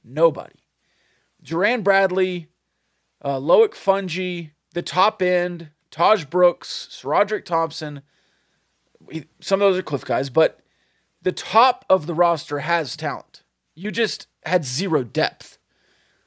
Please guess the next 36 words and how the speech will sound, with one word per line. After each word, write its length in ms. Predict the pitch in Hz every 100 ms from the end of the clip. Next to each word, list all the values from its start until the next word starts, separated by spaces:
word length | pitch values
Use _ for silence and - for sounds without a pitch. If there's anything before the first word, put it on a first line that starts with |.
| _ _ _
Now 260 | 165 196
that 120 | 233 180
you 160 | 190
have 300 | 156 135 113
depth, 640 | 151 220 185 - - - _ _ _ _ _ _
and 180 | - 156
you're 100 | 165
gonna 160 | 165 160
have 180 | 160
even 220 | 156 143 139
more 200 | 175 214
depth 280 | 180 170
over 140 | 170 147
the 80 | 156
next 220 | 156 -
two 160 | -
years, 640 | 131 165 208 165 147 127 - _ _ _ _ _ _ _ _ _ _ -
uh, 100 | 143 - _ _ _ 143 _ _
why 400 | 143 156 208 277
not 440 | 220 208 226 170
play 180 | - 196
Tyler 340 | 185 175 190 175
Shough, 400 | - 185 175 -
at 100 | 175
least 260 | 180 220 -
go 200 | 190 208
into 120 | 202
the 100 | 151
season 420 | 139 156 180 156
with 100 | 147
Tyler 240 | 165 165 165
Shough 260 | - 160
as 120 | 143
Q 180 | - 170
B 140 | 147 139
one, 600 | 131 185 170 135 131